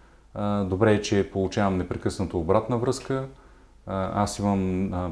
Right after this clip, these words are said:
постоянно и приемни дни. Всяка седмица приемам, а, между сто и двеста човека,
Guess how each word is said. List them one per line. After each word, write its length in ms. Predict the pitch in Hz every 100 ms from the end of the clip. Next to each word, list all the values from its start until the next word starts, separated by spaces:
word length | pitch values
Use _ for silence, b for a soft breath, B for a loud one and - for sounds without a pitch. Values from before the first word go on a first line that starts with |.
| -
постоянно 460 | 95 - 98 95
и 60 | 85
приемни 400 | - 98 95 87
дни. 280 | 78 85 78
Всяка 300 | - - -
седмица 480 | - 107 107 - -
приемам, 400 | 104 98 101 104 107 b b b b _ -
а, 240 | 92 92
между 540 | 95 98 87 101 95 92 -
сто 300 | - - 107
и 60 | 92
двеста 300 | 98 95 -
човека, 500 | - 90 113 104 123